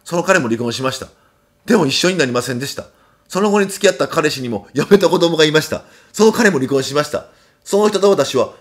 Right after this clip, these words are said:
子供ができたので結婚しました。最近やっと養育費を払い終えました。それなりに幸せに暮らしていました。ああ、離婚したね。一年ぐらい前に主人が仕事の取引先と忘年会をし、その取引先の事務員さんによって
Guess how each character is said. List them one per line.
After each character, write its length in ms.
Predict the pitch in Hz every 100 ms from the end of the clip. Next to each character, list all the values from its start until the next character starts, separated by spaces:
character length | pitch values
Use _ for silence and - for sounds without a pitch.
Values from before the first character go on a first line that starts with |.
| _
子 120 | -
供 180 | 247 240
が 80 | 220
で 100 | 208
き 60 | 170
た 80 |
の 80 | 127
で 100 | 113
結 180 | - 196
婚 140 | 180
し 100 | 175
ま 80 | 165
し 80 | 151
た。 120 | - _ _ _ _ _ _
最 280 | - 214 233
近 160 | 208 220
や 120 | 226
っ 100 | 226
と 320 | 208 160 - _ _ -
養 300 | 156 170 175
育 300 | 180 175 175
費 260 | - 113
を 100 | 104
払 420 | 98 160 156 151 -
い 40 |
終 140 | 135
え 40 | 139
ま 140 | 131
し 100 | -
た。 80 | - - _ _ _ _ _
そ 180 | - 170
れ 60 | 185
な 140 | 180
り 80 | 165
に 80 | 165
幸 300 | - 160 147
せ 120 | 156
に 100 | 143
暮 160 | 143 131
ら 80 |
し 80 | 131
て 100 | 123
い 80 | 117
ま 120 | 113
し 80 | -
た。 100 | - -
あ 120 | 101
あ、 20 |
離 140 | 90 98
婚 140 | 92
し 60 | 98
た 100 | 104
ね。 200 | 160 - - -
一 180 | 127 139
年 140 | 135
ぐ 60 | 135
ら 100 | 131
い 60 | 113
前 160 | 113
に 100 | 110
主 120 | 110
人 140 | 127 123
が 80 | 113
仕 140 | 127
事 180 | 117 127
の 60 |
取 180 | 113 113
引 60 | 107
先 220 | 117 110
と 200 | 143 120 - -
忘 200 | 135 139
年 240 | 151 147
会 200 | 131 123
を 40 | 113
し、 120 | 117
そ 120 | 123
の 80 | 139
取 240 | 127 139
引 80 | 135
先 200 | - 143
の 120 | 139
事 120 | 117 135
務 180 | 170
員 120 | 180 151
さ 140 | 123
ん 40 |
に 100 | 120
よ 100 | 127
っ 140 | 175 -
て 240 | 110 98